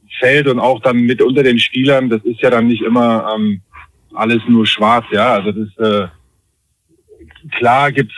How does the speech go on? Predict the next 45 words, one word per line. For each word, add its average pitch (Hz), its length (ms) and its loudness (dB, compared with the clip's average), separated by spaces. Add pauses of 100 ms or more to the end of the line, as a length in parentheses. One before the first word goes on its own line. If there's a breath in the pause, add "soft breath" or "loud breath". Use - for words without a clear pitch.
(140)
Phasen, 135 560 0
wo, 127 340 2
wo 127 160 -2
es - 60 -6
mal 127 120 0
ein 120 60 0
bisschen 135 280 0
schlechter 151 340 0
läuft 151 300 -2
und 123 60 0
dann 117 160 -2
kommt 127 180 -2
man 131 140 -2
aus 120 160 -2
diesen 120 220 -6
Phasen 123 360 0
auch 113 140 -2
wieder 110 180 0
raus 131 460 2
und, 107 240 0
und, 110 180 0
und, 107 200 0
und 107 260 -2
gewinnt 139 320 0
dann 151 120 2
auch 143 140 0
wieder 143 160 2
ein 131 60 -2
paar 135 160 -2
Spiele 143 340 0
und 117 180 2
dann 120 320 0 (260)
ist 123 160 -8
eigentlich 135 300 0
das, 143 220 0
was 139 160 0
der 127 120 2
Trainer 143 320 0
die 131 100 -2
ganze 143 300 0
Zeit 117 220 0
sagt, 131 260 0
dann 123 140 -2
wieder 131 220 2
top, 165 240 -2